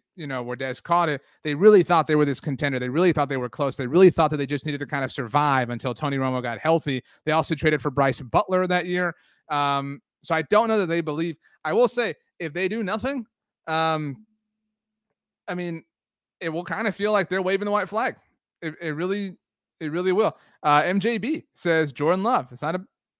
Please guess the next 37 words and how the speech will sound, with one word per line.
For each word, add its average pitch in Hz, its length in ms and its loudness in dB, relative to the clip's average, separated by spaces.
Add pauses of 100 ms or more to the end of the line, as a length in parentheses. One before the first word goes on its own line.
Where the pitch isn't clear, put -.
(360)
I've - 180 -20
heard 160 200 -4
worse 240 200 0
ideas." 185 360 -4 (300)
Uh, 151 200 4
Marcus 190 400 2
Arnold 196 300 0
says, 165 180 -4
"Let's 160 180 -6
stop 190 300 -6
the 160 80 -8
Pollard 160 440 2
stuff. 127 260 0
He's 147 160 0
another 151 240 4
Troy 147 300 2
Hambrick. 135 380 -2
We 131 120 -2
never 139 240 2
take 139 280 -4
backup 139 380 0
quarterback 135 320 0
seriously." 185 420 0
I 127 80 -4
agree 139 180 6
with 165 100 8
that. 131 260 -2
Got 143 180 0
lucky 147 220 -2
with 120 180 -4
Dak. 151 360 2
Pull 175 300 6
Fitz 160 340 -2
magic 151 460 0
out 139 120 -4
of 131 80 -4
retirement. 170 500 2